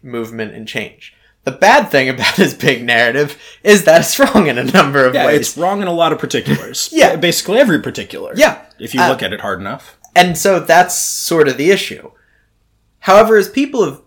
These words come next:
Speaker 1: pushed at some of that, they've wanted to keep the crisis around. So even if they reject feudalism, even if they say, "Well, capitalism emerged beforehand and stuck around afterwards,"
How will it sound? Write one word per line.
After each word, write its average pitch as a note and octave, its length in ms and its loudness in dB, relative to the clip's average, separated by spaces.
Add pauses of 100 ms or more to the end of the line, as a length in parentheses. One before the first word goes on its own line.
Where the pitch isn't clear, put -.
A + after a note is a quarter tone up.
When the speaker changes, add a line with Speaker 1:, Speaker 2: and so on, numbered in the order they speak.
(100)
Speaker 1:
pushed - 420 -6 (120)
at - 340 -2
some C3+ 180 -6
of A#2 120 -12
that, A2 240 -8
they've C#3 180 -4
wanted F#3 320 -4
to C3 60 -6
keep - 380 -14
the A#2+ 140 -10
crisis B2 600 -6
around. G#2+ 460 -10 (160)
So - 140 -6
even G#3 240 4
if A3+ 120 -4
they E3+ 140 2
reject B2 800 -6
feudalism, A2+ 720 -8
even D#3 200 -2
if D3+ 120 -6
they D3+ 100 -6
say, C3 220 -4
"Well, B2+ 120 -4
capitalism C3 640 -8
emerged C3+ 380 -6
beforehand A2+ 680 -8
and A#2 120 -14
stuck - 240 -8
around B2 220 -6
afterwards," G#2 500 -12